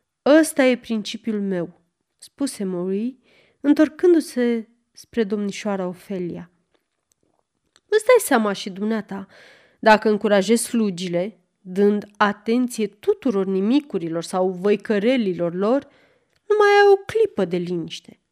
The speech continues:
Eu nu mă mai plâng niciodată de nimic. Nimeni nu știe cât sufăr.” „E datoria mea însă să sufăr în tăcere.” La aceste cuvinte, Ofelia o privi pe Marie atât de uimită încât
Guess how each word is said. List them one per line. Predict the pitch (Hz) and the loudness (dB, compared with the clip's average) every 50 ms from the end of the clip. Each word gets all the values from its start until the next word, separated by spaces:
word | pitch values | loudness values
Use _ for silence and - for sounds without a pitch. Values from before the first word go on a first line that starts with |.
| _ _ _ _ _ _ _ _ _ _ _ _ _ | _ _ _ _ _ _ _ _ _ _ _ _ _
Eu | - 285 359 403 427 440 453 440 440 440 | -8 -8 -4 4 8 10 10 10 8 6
nu | 427 427 415 403 | 4 4 4 6
mă | 403 | 6
mai | 392 381 370 | 6 4 4
plâng | 381 - 320 339 320 311 302 | 4 4 6 8 10 10 10
niciodată | 294 277 285 262 240 202 190 196 185 170 175 - 170 | 8 6 4 0 -4 -2 -2 -2 -2 -2 -4 -8 -10
de | 160 - 175 | -10 -8 -8
nimic. | 180 185 190 185 180 180 - _ _ _ _ _ _ _ _ _ _ _ _ _ _ | -6 -6 -6 -6 -8 -8 -12 _ _ _ _ _ _ _ _ _ _ _ _ _ _
Nimeni | - 427 403 349 349 302 | 8 10 10 12 10 10
nu | 277 262 | 8 6
știe | 247 - - 294 277 254 | 2 2 2 4 4 4
cât | 247 - 202 - | 2 -2 -8 -8
sufăr.” | - - - - 208 196 - - - 165 190 - _ _ _ _ _ _ _ _ _ _ _ _ _ _ _ _ _ _ _ _ _ _ _ _ | -10 -10 -8 -8 -8 -8 -10 -12 -14 -14 -14 -16 _ _ _ _ _ _ _ _ _ _ _ _ _ _ _ _ _ _ _ _ _ _ _ _
„E | _ _ _ | _ _ _
datoria | - 277 269 277 - 285 277 311 339 339 | -6 -6 -4 -4 -4 -2 0 2 2 2
mea | 339 370 381 370 | 2 0 0 0
însă | 330 247 - 233 | -2 -2 -4 -6
să | 226 - - 233 | -8 -8 -8 -8
sufăr | - - - - - 330 320 - 320 311 | -8 -10 -6 -4 -2 -2 -2 -2 -2 -2
în | 277 262 254 240 | 0 -2 -4 -4
tăcere.” | 233 226 220 - - - 233 208 190 175 - - _ _ _ _ _ _ _ _ _ _ _ _ _ _ _ _ _ _ _ _ _ _ _ | -6 -6 -8 -8 -10 -8 -6 -6 -6 -8 -12 -16 _ _ _ _ _ _ _ _ _ _ _ _ _ _ _ _ _ _ _ _ _ _ _
La | - 220 202 196 | 0 2 4 4
aceste | 190 185 - - 190 185 - 262 254 | 4 2 0 -6 -8 -8 -8 -10 -10
cuvinte, | - 277 254 269 254 214 190 175 - 170 185 240 - _ _ _ _ _ _ _ _ - | -10 -6 -2 -2 -2 -2 -2 -4 -8 -8 -10 -10 -12 _ _ _ _ _ _ _ _ 0
Ofelia | 302 294 - - 480 494 466 440 403 359 | 0 0 4 6 6 6 8 6 6 6
o | 330 294 | 4 2
privi | - - 254 233 220 285 294 | 0 -2 -6 -4 -2 -2 -2
pe | 294 277 226 | -2 -2 -4
Marie | 208 190 190 190 190 208 220 226 220 - - _ _ | -4 -2 -4 -4 -4 -4 -6 -6 -8 -8 -12 _ _
atât | - 208 208 208 _ - 311 262 | -8 -8 -8 -8 _ -4 -4 0
de | 233 196 | 0 0
uimită | 190 190 190 190 196 226 269 262 - | 0 -2 -4 -4 -4 -4 -4 -4 -4
încât | 277 254 240 247 - - 294 294 294 - - - | -4 -4 -4 -8 -6 -4 -4 -4 -4 -6 -16 -20